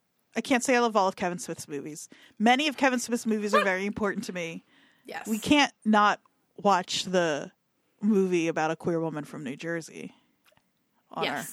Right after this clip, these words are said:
Speaker 1: our Queer Women from New Jersey podcast.
Speaker 2: Right. <laughs> Like, a lot of people talk about their, and we have talked about this co-, idea of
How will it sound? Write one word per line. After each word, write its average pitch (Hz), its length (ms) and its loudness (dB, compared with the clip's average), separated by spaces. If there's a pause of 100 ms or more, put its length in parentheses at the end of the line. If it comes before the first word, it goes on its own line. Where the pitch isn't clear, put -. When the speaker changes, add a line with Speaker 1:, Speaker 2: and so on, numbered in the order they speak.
(140)
Speaker 1:
our - 60 -12
Queer 170 160 -2
Women 143 240 -4
from 151 160 -16
New 98 140 -14
Jersey 190 320 -8
podcast. - 640 -16 (100)
Speaker 2:
Right. 285 480 4 (500)
<laughs> 330 320 4 (580)
Like, 285 120 2
a 302 40 2
lot 320 120 6
of 381 40 -2
people 392 180 2
talk 262 240 2
about 214 260 0
their, 196 440 0
and 220 120 -2
we 254 100 0
have 240 140 0
talked 175 200 -8
about 165 200 -8
this 160 100 -10
co-, - 100 -10
idea - 540 -6
of 185 180 -6